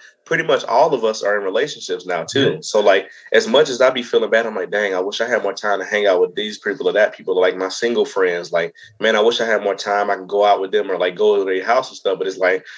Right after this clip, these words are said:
Speaker 1: one, I live about forty minutes away from the closest friend. So
Speaker 2: No,
Speaker 1: that's
Speaker 2: we
Speaker 1: already
Speaker 2: not that far. I, like I told you, I'm, like, right on that Bessemer Lakeshore line.
Speaker 1: Yeah, I did. I did the, I, I tracked where y'all were. I know what apartments y'all are in. Well, somewhat.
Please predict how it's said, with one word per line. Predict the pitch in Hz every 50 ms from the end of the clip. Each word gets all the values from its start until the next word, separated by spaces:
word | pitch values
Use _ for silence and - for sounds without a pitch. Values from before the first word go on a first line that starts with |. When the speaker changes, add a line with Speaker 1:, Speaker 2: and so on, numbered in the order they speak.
| - - _
Speaker 1:
one, | - 113 143 160 147
I | 117 98
live | 95 104 104 98
about | 95 92 85 92 90 85 -
forty | - - - 117 113 107 98
minutes | 104 101 92 -
away | 87 82 92 95 95
from | 90 87 82
the | 82
closest | - - - 95 92 - - - -
friend. | - 87 87 87 80 67 62 65 69 -
So | - - - 90 82 78 76 73 - - - - - -
Speaker 2:
No, | - -
Speaker 1:
that's | - - -
Speaker 2:
we | -
Speaker 1:
already | - - - - - -
Speaker 2:
not | - - 143
that | 139 131 127 -
far. | 147 135 127
I, | 123 135 - 117 - - 165
like | - - 240
I |
told | - 240 254 226 180
you, | 180 208
I'm, | 233 240 220
like, | 202 190 - - - -
right | 190 190 185
on | 180 -
that | - - -
Bessemer | - 165 - - - 131
Lakeshore | 127 147 151 - - - 135 117 113
line. | 113 113 127 123 113 104 101 104 - _ _ _ _
Speaker 1:
Yeah, | - 107 95 85 - -
I | - 107
did. | 107 107 113 113 110 95 - - 95
I | 101 110 110
did | - 107 107 95 -
the, | 98 98 95
I, | 95 - - - - -
I | 110
tracked | - - - 110 107 107 - -
where | 104 95
y'all | 95 98 90 90 90 92
were. | 98 98 95 92
I | 95
know | 101 101 95
what | 92 92 90
apartments | - - 98 98 90 85 87 85
y'all | 87 82 82 85
are | 80
in. | 78 76 76 73 76 76 -
Well, | 104 110 107 101 98 92
somewhat. | - - 113 107 101 98 90 80 73 -